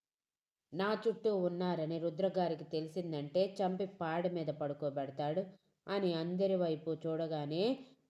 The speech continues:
అందరికీ ఆ భాష అర్థం కాక అయోమయంగా చూశారు. అప్పుడు అర్థమైంది శక్తికి వాళ్ళందరూ హిందీ వాళ్ళని. "ఏ, వాళ్ళని తీసుకువెళ్ళిపోతే మీరు మారి, పారిపోదామని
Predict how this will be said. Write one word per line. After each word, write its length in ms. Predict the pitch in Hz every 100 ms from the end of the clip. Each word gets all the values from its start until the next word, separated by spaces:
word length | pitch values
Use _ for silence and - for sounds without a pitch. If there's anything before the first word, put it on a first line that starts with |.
| -
అందరికీ 520 | 196 214 220 202 190
ఆ 180 | 156 143
భాష 340 | 147 156 165
అర్థం 440 | 165 147 143 170 165
కాక 280 | 143 139 147
అయోమయంగా 760 | 139 147 160 151 139 135 131 123 135
చూశారు. 440 | 135 147 151 185 - _ _
అప్పుడు 340 | 160 165 202 185
అర్థమైంది 640 | 160 151 170 165 151 147
శక్తికి 540 | 147 156 - 175 175 151
వాళ్ళందరూ 600 | 143 143 139 147 151 156
హిందీ 380 | 151 143 156 147
వాళ్ళని. 680 | 139 135 143 165 196 190 - _ -
"ఏ, 260 | 160 170 190
వాళ్ళని 680 | 247 233 165 160 175 185 180
తీసుకువెళ్ళిపోతే 1120 | 180 180 - 190 175 175 - - 175 175 175
మీరు 260 | 170 165 151
మారి, 300 | 156 170 180 - 175
పారిపోదామని 1080 | 175 185 185 165 143 143 147 160 220 277